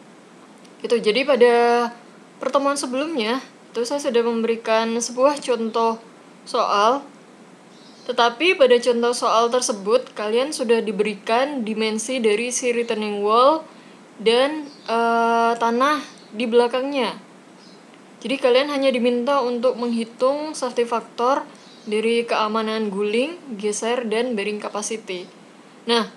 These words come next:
di kesempatan kali ini, bagaimana kalau kalian itu hanya diberikan dimensi dari ketinggian timbunan dan data tanah? Bagaimana kalian dalam merencanakan si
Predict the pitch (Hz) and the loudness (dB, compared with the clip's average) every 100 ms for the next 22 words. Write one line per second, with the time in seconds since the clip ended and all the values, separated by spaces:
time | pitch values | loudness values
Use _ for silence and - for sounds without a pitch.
0 | - - - - 220 254 269 277 294 277 | -20 -20 -20 -16 -6 -2 -2 -2 -2 -2
1 | 277 277 285 294 294 349 254 269 262 220 | 0 0 2 2 2 0 0 0 -2 -2
2 | 220 247 240 226 240 302 302 - - 240 | 2 2 2 0 0 -2 -6 -20 -10 0
3 | 269 302 277 269 262 247 277 294 247 269 | 2 2 2 4 2 0 0 0 0 0
4 | 311 269 233 247 269 285 247 254 254 254 | -2 0 -2 0 0 0 -2 0 0 -2
5 | 277 285 226 240 262 254 247 233 233 254 | -4 0 2 2 -2 -4 -4 0 0 0
6 | 247 233 226 220 226 262 311 - - - | -2 0 0 2 0 0 -4 -18 -20 -20
7 | - - 247 294 240 226 262 269 269 277 | -18 2 2 4 0 0 0 2 2 2
8 | 226 190 - - - - - - - 202 | 0 -2 -12 -20 -20 -20 -20 -18 -8 -4
9 | 220 247 294 247 240 294 233 233 269 247 | 0 0 0 2 2 2 2 2 2 0
10 | 240 233 214 214 233 254 - 254 | 0 -2 -4 -2 -2 -4 -6 -6